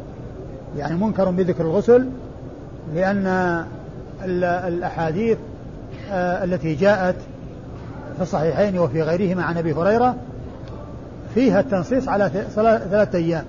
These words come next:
على، ع-، على ر-، صلاة الضحى بعد ركعتي الضحى بدل غسل الجمعة. وقد مر أيضا حديث أبي هريرة، يعني، بهذا اللفظ الذي هو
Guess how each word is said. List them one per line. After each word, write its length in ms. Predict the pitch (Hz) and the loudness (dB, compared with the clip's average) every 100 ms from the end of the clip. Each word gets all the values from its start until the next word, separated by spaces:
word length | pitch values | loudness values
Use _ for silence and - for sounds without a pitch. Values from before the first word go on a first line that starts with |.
| - - - | -10 -14 -4
على، 160 | 185 202 | 2 4
ع-، 540 | 196 196 196 170 185 - - - - | 4 2 0 2 0 0 -8 -12 -2
على 420 | 151 202 185 175 | 2 6 6 6
ر-، 320 | 202 202 220 | 4 4 0
صلاة 240 | 202 202 196 | 0 2 2
الضحى 340 | 202 220 190 180 | 4 2 4 2
بعد 440 | 170 160 165 165 185 - - - | 2 2 0 -2 -8 -14 -12 -2
ركعتي 320 | 196 196 185 196 | 0 2 2 2
الضحى 280 | 208 - | 4 2
بدل 340 | 185 175 170 170 - - 185 | 2 4 2 0 -4 -8 -4
غسل 180 | 180 175 | -2 0
الجمعة. 340 | 160 180 120 113 - - - - 202 | 0 -2 -4 -8 -12 -12 -12 -6 -2
وقد 240 | 202 233 | 2 4
مر 220 | 269 254 226 | 6 6 8
أيضا 320 | 262 196 190 - - - - - - | 8 6 4 0 -10 -12 -12 -12 -2
حديث 260 | 180 214 | 2 4
أبي 160 | 190 185 | 4 6
هريرة، 440 | 165 202 190 170 170 - - - - - 151 | 6 6 6 4 0 -8 -12 -12 -12 -10 -2
يعني، 480 | 170 170 165 160 151 - 190 | 0 2 0 -2 -2 -6 -4
بهذا 320 | 175 156 190 185 | 0 2 4 6
اللفظ 300 | 202 160 170 | 4 4 2
الذي 340 | 160 170 202 | 0 2 2
هو 320 | 156 180 185 | 4 2 2